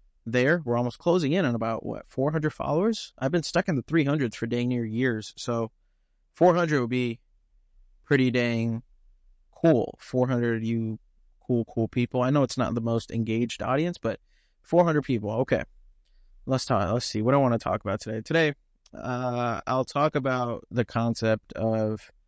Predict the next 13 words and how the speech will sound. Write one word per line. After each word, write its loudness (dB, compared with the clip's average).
death. 0
You 0
people 2
are 4
gonna 2
die 2
someday, -2
and -2
I'm 2
sure -2
anyone 0
who -2
listens -2